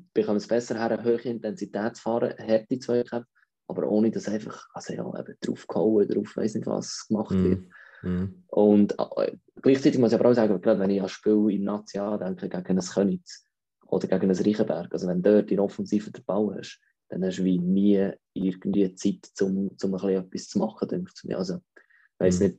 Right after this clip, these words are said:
Speaker 1: wie gross der Unterschied zur U einundzwanzig ist, kann ich zu wenig
Speaker 2: Ja,
Speaker 1: beurteilen.
Speaker 2: es ist mehr, es ist mehr das Gefühl, weisst, im, also ich habe das Gefühl, über alles gesehen ist dann natürlich intensiver, vom Tempo, von der technischen Qualität,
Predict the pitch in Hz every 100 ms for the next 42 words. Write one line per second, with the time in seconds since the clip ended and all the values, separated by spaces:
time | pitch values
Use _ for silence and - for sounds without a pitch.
0 | - 98 104 101 - 101 98 - 95 -
1 | 98 95 95 - 95 90 - - - 92
2 | 90 92 92 90 92 98 - - - -
3 | - 98 95 95 95 98 95 95 95 92
4 | 95 95 98 - 98 95 95 95 - 92
5 | 85 - 92 - 98 90 - 95 92 90
6 | 90 85 90 98 - - 85 82 - 87
7 | 85 85 85 - 90 90 95 85 98 92
8 | - 85 90 - - - 87 90 - 87
9 | 85 - 87 87 87 - 87 90 85 -
10 | 90 90 - 87 85 - 85 85 85